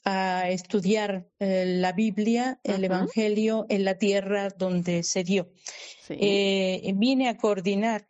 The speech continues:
Speaker 1: esto, estos grupos y después de unos siete años de estar haciendo este servicio,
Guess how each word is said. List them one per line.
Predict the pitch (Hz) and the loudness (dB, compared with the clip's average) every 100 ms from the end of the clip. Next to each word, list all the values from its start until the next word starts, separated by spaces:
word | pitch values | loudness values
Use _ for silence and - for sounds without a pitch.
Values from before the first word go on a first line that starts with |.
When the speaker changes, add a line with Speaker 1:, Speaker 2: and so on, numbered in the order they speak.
| - | -12
Speaker 1:
esto, | - 196 196 - 202 185 175 160 165 | -4 -4 -4 -4 0 2 2 0 -2
estos | - 170 220 214 | -4 -2 -2 2
grupos | 262 285 277 294 302 - - - - - | 2 0 0 0 0 -2 -14 -20 -18 -6
y | - | -2
después | 202 190 - - | 0 -2 -4 -12
de | 180 196 185 | -2 -2 0
unos | 185 190 180 175 | 0 0 0 0
siete | 208 185 185 190 | 0 0 0 0
años | 202 196 185 | 0 0 0
de | 180 | -2
estar | 180 180 | -2 -2
haciendo | 180 175 196 185 185 180 175 - | -2 0 0 0 0 0 0 -2
este | 180 202 | -2 -2
servicio, | 190 202 196 226 226 247 247 | 0 0 0 0 0 0 0